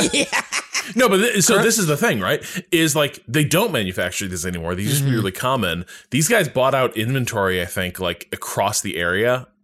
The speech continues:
Speaker 2: And so,
Speaker 1: Amazing.
Speaker 2: like, as seltzer companies were going under, they just started,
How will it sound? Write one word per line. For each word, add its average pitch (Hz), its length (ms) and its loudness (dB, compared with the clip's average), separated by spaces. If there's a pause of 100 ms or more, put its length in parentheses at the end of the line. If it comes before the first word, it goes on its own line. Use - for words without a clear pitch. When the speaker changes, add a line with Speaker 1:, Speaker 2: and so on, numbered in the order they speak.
Speaker 2:
And 107 280 0
so, 101 440 0
Speaker 1:
Amazing. 95 360 0
Speaker 2:
like, 101 240 -4
as 113 300 2
seltzer 117 320 0
companies 110 400 -4
were 95 60 -4
going 90 240 -2
under, 107 360 -2 (380)
they 131 140 2
just 127 120 0
started, 104 480 0